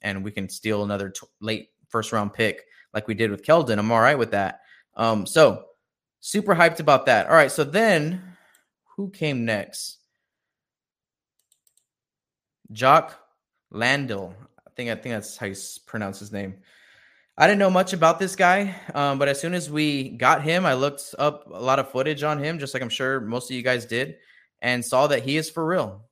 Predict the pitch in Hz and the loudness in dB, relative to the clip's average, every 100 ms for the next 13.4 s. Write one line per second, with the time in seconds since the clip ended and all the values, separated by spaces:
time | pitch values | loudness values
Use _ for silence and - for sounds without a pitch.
0 | _ - 123 104 107 120 113 - 107 - | _ -6 -4 -4 -2 0 0 -2 -10 -4
1 | 113 127 - 117 113 110 113 113 110 104 | -2 -2 -4 -4 -4 -8 -12 -4 -4 -4
2 | 98 - _ _ _ _ 104 110 113 107 | -8 -16 _ _ _ _ -6 -2 -2 -4
3 | 98 82 64 71 - 104 98 85 - _ | -6 -10 -14 -16 -16 -14 -10 -12 -14 _
4 | - - - - _ 101 85 82 - 95 | -18 -18 -20 -20 _ -12 -12 -12 -12 -12
5 | 90 90 87 - 110 _ _ _ _ _ | -14 -14 -16 -18 -20 _ _ _ _ _
6 | _ _ - 120 117 104 95 98 _ _ | _ _ -4 0 0 -4 -8 -16 _ _
7 | _ _ _ _ _ _ _ _ _ _ | _ _ _ _ _ _ _ _ _ _
8 | _ _ _ _ _ - 151 127 110 120 | _ _ _ _ _ -4 -2 0 -2 -6
9 | 117 147 143 202 220 196 220 160 120 - | -4 -6 -4 -4 -4 0 0 0 -4 -6
10 | 131 135 135 120 117 - 123 110 120 117 | -2 0 2 0 -4 -6 -8 -4 -2 0
11 | 110 107 104 92 - 110 117 147 165 156 | -2 -4 -10 -14 -18 -12 -6 -2 0 0
12 | 143 113 117 123 135 123 120 120 117 - | -2 -4 -4 0 0 0 -2 -2 -6 -4
13 | 120 117 - - | -4 -2 -4 -6